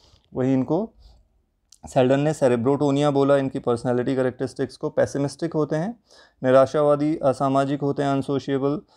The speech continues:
शाय नेचर के होते हैं, शर्मीले, reserve and problem of insomnia। रिजर्व रहते हैं, अपने तक ही सीमित रहते हैं, उनको अनिद्रा की भी शिकायत होती है। तो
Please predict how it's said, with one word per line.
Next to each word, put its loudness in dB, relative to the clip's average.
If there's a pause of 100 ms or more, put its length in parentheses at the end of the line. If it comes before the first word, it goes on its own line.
(200)
शाय 4
नेचर -2
के -6
होते 0
हैं, -2
शर्मीले, 0
reserve 2
and 0
problem 2
of 0
insomnia। -4 (680)
रिजर्व 4
रहते 2
हैं, -4
अपने -6
तक 0
ही -4
सीमित -4
रहते 0
हैं, -2
उनको -4 (360)
अनिद्रा 2
की 0
भी -2
शिकायत -4
होती -8
है। -14 (300)
तो -4